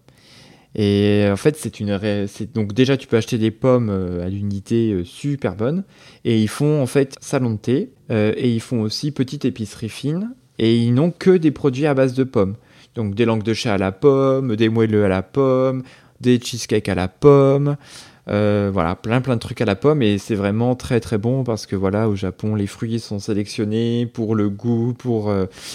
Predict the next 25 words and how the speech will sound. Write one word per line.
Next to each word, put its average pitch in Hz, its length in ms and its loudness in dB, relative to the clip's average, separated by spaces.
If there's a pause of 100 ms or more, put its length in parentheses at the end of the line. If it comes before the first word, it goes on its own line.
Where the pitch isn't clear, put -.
(180)
le 143 140 4
côté 131 280 2
parfait. 135 720 -2 (480)
Euh, 110 200 0
donc, 113 240 -2
bah, 113 220 6
je 117 100 -4
m'étais, 113 340 -4
je 107 140 -8
m'étais 110 160 0
acheté 117 240 0
ma 120 120 2
petite 107 240 -8
boîte 113 300 4
et 135 60 -6
puis - 180 -4
j'avais 110 240 2
boulotté 113 460 2
ça 127 240 0
sur, 127 260 -2
euh, 107 160 4
deux, 117 160 2
trois 127 240 2
jours, 120 440 6
euh, 113 100 8